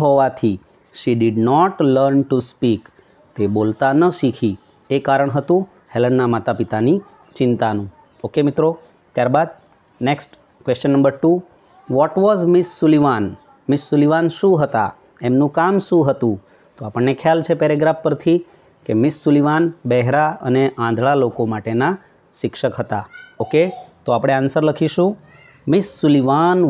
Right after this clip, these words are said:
was a teacher for the deaf and blind. મિસ સુલિવાન બહેરા અને આંધળા લોકો માટેના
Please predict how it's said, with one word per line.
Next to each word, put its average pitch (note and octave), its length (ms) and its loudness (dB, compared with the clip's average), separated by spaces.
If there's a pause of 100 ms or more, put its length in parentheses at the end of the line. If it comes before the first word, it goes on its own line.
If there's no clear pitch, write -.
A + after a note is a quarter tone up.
was C3 240 2
a A2+ 120 0 (140)
teacher F3 460 2 (420)
for C3+ 200 4 (160)
the G#2+ 80 0 (140)
deaf D3+ 220 0 (300)
and A#2+ 260 0
blind. G#2+ 380 -2 (460)
મિસ A2+ 220 -4
સુલિવાન C3+ 540 0 (380)
બહેરા B2 420 2 (260)
અને B2 220 0 (200)
આંધળા B2 440 0
લોકો B2 200 -2
માટેના A#2 540 -2